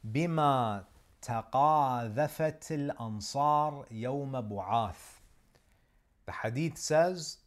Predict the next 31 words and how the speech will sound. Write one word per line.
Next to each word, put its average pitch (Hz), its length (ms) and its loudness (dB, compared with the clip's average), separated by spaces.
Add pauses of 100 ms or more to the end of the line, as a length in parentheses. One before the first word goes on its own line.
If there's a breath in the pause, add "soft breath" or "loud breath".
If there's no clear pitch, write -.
that 107 160 -8
Ai-, 113 420 4
Aisha 127 460 2
once 127 240 -2
said 147 260 -2
that 110 160 -6
Abu 113 260 -6
Bakr 147 360 2 (100)
came 160 400 -4 (140)
to 139 140 -8
her 151 240 -2
on 107 180 -6
the 113 100 -2
day 139 320 2
of 101 180 -4
Eid 110 240 -6
al-Fitr 151 500 -4
or 104 180 -8
Eid 104 140 -6
al-Adha 147 540 0 (340 loud breath)
while 123 220 4
the 135 100 0
Prophet 165 460 2
was 127 200 0
with 170 240 2
her, 208 440 4 (320 soft breath)
and 131 240 -2
there 175 200 6
were 165 220 2
two 202 560 -2
girls. 165 1000 8